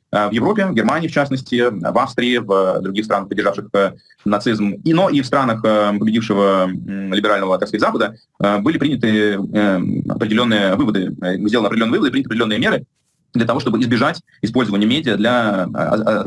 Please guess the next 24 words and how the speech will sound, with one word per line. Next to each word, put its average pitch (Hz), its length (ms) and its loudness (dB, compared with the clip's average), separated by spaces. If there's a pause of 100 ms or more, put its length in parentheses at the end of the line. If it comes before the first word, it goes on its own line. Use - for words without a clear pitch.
того, 110 140 0
чтобы, 101 340 -2
м, 92 240 -8
приводить 107 240 0
людей 113 140 0
к - 20 -2
озверениванию 110 480 2
и 107 80 0
к 107 40 -4
оскотиниванию. 92 640 -2 (280)
А, 92 360 2
это, 175 220 0
ну, 117 80 0
в 113 60 0
частности, 151 240 -2
было 113 320 0
сделано 113 160 0
при 104 80 -2
помощи 120 180 0
премодерации 127 640 -2
и - 80 0
определённых 117 300 0
ценностей, 98 360 -4
которые 110 420 0